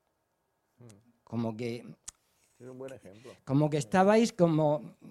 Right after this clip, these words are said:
Speaker 1: desde el enfrentamiento, o sea, imaginaros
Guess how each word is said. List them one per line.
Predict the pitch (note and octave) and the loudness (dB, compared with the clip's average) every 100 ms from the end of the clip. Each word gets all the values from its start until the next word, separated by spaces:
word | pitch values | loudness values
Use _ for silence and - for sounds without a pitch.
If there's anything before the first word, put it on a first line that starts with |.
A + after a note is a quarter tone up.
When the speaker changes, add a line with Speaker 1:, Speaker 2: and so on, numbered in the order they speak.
| - _ _ _ _ | -20 _ _ _ _
Speaker 1:
desde | D#3 D#3 | -2 0
el | D#3+ | 2
enfrentamiento, | D3+ D#3 D3+ D3+ E3+ G3+ G3 - G3 G3+ - | 0 0 0 2 6 6 4 2 0 0 -8
o | |
sea, | D3 B2+ | -8 -6
imaginaros | B2+ C3 - D3 F3 E3+ A#2+ A2 | -4 -4 -2 0 2 2 -2 -8